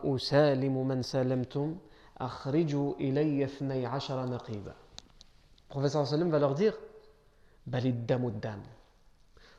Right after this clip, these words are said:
Le sang pour le sang. Wal hadmu al hadm, on peut dire al hadamu al hadam.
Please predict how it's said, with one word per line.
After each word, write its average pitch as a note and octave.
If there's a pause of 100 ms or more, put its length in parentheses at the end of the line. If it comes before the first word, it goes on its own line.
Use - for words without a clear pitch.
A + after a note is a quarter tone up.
Le B2+
sang D3
pour C3
le B2
sang. - (1700)
Wal C#3
hadmu D3+
al C#3+
hadm, D#3+ (500)
on D3
peut D3+
dire E3
al C#3+
hadamu D3+
al D#3+
hadam. C3+